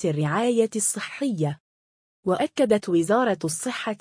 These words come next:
أن هذا الانتخاب يجسد المكانة التي باتت تحظى بها الكفاءات الطبية التونسية على الساحة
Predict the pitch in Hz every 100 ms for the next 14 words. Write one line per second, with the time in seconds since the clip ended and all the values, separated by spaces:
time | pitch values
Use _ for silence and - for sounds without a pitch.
0 | 208 170 170 160 170 233 202 170 160 156
1 | 156 247 247 180 160 151 185 262 - 185
2 | 156 156 156 240 247 220 165 165 165 233
3 | - 170 190 226 185 - 240 - 220 220
4 | 196 208 196 160 175 170 170 151 226 240
5 | 190 156 - 160 151 233 226 165 165 156
6 | - 160 147 - 247 220 170 160 175 156
7 | - 226 233 180